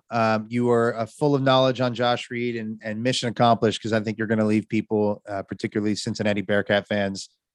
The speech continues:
extremely excited about what they're getting in Josh Reed come two thousand twenty-two.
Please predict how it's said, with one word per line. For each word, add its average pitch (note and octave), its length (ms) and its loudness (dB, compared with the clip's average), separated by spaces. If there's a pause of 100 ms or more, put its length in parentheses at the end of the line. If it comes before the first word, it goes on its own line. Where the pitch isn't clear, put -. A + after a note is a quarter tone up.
(140)
extremely A2+ 540 0
excited G#2 400 0
about G2+ 180 -2
what G2+ 160 -8
they're G2+ 80 -4
getting G2+ 300 -4
in G2 80 -6
Josh G2 320 -2
Reed G2 320 -6 (420)
come G#2 160 -4
two G#2+ 140 -4
thousand F#2 260 -2
twenty-two. F#2 540 -4